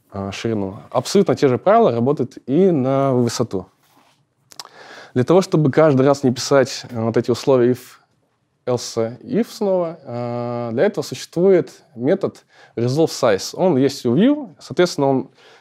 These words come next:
если заглянуть в код, он делает абсолютно те же самые вещи и, собственно, э, избав-, избавляет вас от рутины. А, после того, как мы рассчитали какой-то размер,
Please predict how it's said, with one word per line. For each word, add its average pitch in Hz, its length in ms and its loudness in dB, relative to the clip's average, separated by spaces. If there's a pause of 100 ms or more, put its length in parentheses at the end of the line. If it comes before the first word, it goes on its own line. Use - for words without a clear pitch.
если - 160 -4
заглянуть 127 380 0
в - 40 -20
код, 233 220 2
он 135 180 2
делает 139 300 4
абсолютно 123 460 0
те 120 100 -4
же 110 80 -4
самые 110 320 -4
вещи 180 380 -4 (340)
и, 135 400 0 (160)
собственно, 123 540 -6 (480)
э, 120 40 -8
избав-, 113 720 0
избавляет 123 460 2
вас 120 280 0
от 107 140 -4
рутины. 104 420 -4 (2500)
А, 113 320 0 (100)
после 214 260 2
того, 117 340 0 (160)
как 113 220 -4
мы 127 440 0
рассчитали 117 460 0
какой-то 107 340 -4
размер, 156 400 -2